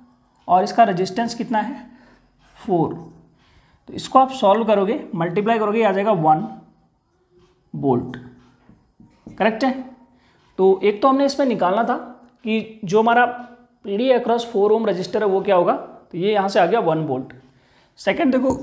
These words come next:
B part में हमने क्या निकालना है, calculate पीडी across the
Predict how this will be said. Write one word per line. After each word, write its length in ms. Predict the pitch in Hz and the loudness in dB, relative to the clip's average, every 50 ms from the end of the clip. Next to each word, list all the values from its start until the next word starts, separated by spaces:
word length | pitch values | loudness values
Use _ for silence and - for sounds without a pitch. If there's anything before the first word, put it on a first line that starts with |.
| - - - - - - _ _ | -12 -18 -20 -20 -20 -20 _ _
B 220 | 294 214 190 214 233 | -2 2 2 2 4
part 240 | 220 247 226 233 226 | 6 4 4 4 2
में 100 | 262 247 | 0 0
हमने 180 | 240 240 240 | 0 0 -2
क्या 160 | 220 233 202 | 0 2 2
निकालना 340 | 208 208 196 196 190 196 202 | 2 2 2 2 2 2 0
है, 100 | 254 254 - - - - _ _ _ _ _ _ _ _ _ _ _ _ _ _ _ - - - | -4 -6 -10 -18 -20 -20 _ _ _ _ _ _ _ _ _ _ _ _ _ _ _ -14 0 4
calculate 460 | 190 190 202 196 240 240 262 254 254 | 4 4 4 4 2 2 2 2 0
पीडी 460 | - 220 208 185 233 269 277 - - - - - - 190 | -2 -2 0 0 0 -2 -2 -6 -12 -18 -20 -8 -2 -2
across 340 | 190 - - 214 226 208 | -2 2 2 2 2 2
the 120 | 190 226 | 2 0